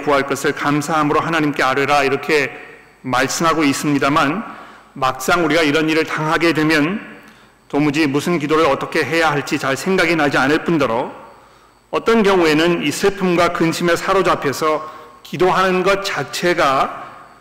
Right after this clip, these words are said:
아, 이 기억 속에 사라져버리는, 또는 심지어는 이 하나님을 향한 원망 때문에 아예 기도하는 것을 원치 않게 되는 그런 경우도 얼마든지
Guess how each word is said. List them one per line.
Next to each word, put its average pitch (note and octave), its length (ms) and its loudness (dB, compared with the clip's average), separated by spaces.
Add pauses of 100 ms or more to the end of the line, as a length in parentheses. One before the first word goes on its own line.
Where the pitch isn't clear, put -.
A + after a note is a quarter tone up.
(280)
아, B2 320 -2
이 C#3+ 340 -8 (220)
기억 E3+ 280 0
속에 E3 220 0
사라져버리는, F3+ 760 2 (1160)
또는 F3+ 180 0
심지어는 F3+ 580 2
이 C#3+ 100 0
하나님을 A#3+ 500 2
향한 G#3+ 320 2
원망 F#3+ 400 2
때문에 D3+ 320 0
아예 C#3+ 300 2
기도하는 F3 680 2
것을 F3+ 680 2 (160)
원치 E3 400 0
않게 E3 340 2
되는 D#3 340 -2 (460)
그런 E3 260 0
경우도 C#3+ 380 0
얼마든지 D3+ 800 2